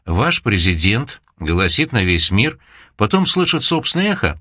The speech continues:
и считает, что это голос Бога". Посол продолжал. "Я уполномочен уведомить вас о том, что правительство Соединённых Штатов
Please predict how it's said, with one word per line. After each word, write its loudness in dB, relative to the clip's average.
и 0
считает, 0
что -2
это -2
голос 0
Бога". 0
Посол 0
продолжал. -2
"Я 2
уполномочен 0
уведомить 2
вас 0
о 0
том, -2
что -2
правительство 0
Соединённых 0
Штатов -2